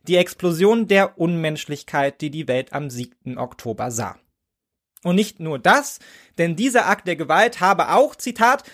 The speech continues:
„das christliche Europa von einem Platz in der Welt gestoßen, auf dem es sich gerade so richtig bequem machen wollte. Die Rede ist vom Platz des Sünders,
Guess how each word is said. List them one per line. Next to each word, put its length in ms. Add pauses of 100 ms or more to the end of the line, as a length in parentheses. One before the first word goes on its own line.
(300)
„das 220
christliche 580
Europa 440
von 180
einem 280
Platz 340
in 240
der 180
Welt 240
gestoßen, 600
auf 220
dem 200
es 120
sich 160
gerade 400
so 120
richtig 460
bequem 360
machen 320
wollte. 360 (360)
Die 120
Rede 320
ist 280
vom 160
Platz 300
des 220
Sünders, 560